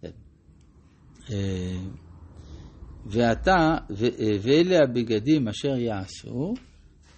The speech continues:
חושן ואפוד ומעיל וכתונת תשבץ, מצ-, מצנפת ואבנת, ועשו בגדי קודש אהרון אחר ולבניו לכהנו לי." דבר מעניין הוא, לכהן גדול יש שמונה בגדים.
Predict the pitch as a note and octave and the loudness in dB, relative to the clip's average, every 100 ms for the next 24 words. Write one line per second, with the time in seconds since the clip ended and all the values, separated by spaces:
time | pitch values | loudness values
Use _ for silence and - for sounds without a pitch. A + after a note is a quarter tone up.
0 | _ - - _ - - G3 - - C3+ | _ -20 -20 _ -2 6 6 6 0 2
1 | E3+ A3 B3+ C#4 _ _ _ _ _ _ | 2 0 -4 -6 _ _ _ _ _ _
2 | - C3 B2 A2+ - G#2+ B2+ F3+ G#3+ - | -4 2 2 2 -2 0 2 2 -2 -6
3 | - C3 A#2 C3 E3+ G#3 - A2 - E3+ | -2 -2 0 2 2 2 -6 -10 -4 -2
4 | D#3+ - A#2+ A2 A2 D#3 F#3 - A#2 - | -2 -4 -8 -8 -2 0 0 -4 -6 -6
5 | - - A2 B2+ A#2 - C#3+ F#3+ F#3+ F#3+ | -14 -12 -8 -6 -6 -8 -4 -4 -2 -6
6 | F3 C3 A2 G2+ G#2 D#3+ - A2 A2+ E3+ | -4 -2 -2 -2 -2 -4 -2 -6 -4 -6
7 | C#3+ A#2+ D3 D3+ B2+ C3+ A2+ - D3 A#2+ | -4 -2 -4 -4 -2 -2 -4 -6 -6 -2
8 | C#3+ C#3+ B2 A#2 G#2+ F#2+ - _ _ _ | 0 -2 -2 -4 -4 -8 -10 _ _ _
9 | - - - - - - A4 G4 - C#3+ | -20 -20 -20 -20 -20 -16 -14 -16 -6 2
10 | F#3 F3 D#3 F3+ E3+ C#3+ G#3 - _ - | 4 6 4 4 4 2 0 -8 _ -8
11 | A#2 A#2+ A#2 E3+ G#3 F#3 C#3+ D3+ F3 D3+ | 0 0 2 0 0 2 2 4 4 4
12 | F#3+ - _ B2 C3 C#3+ - - - B2+ | 0 -6 _ 0 2 2 -6 -14 -8 -2
13 | A#2+ C3 C3 A#2+ G#2 F#2 - | 0 0 0 -2 -2 -4 -10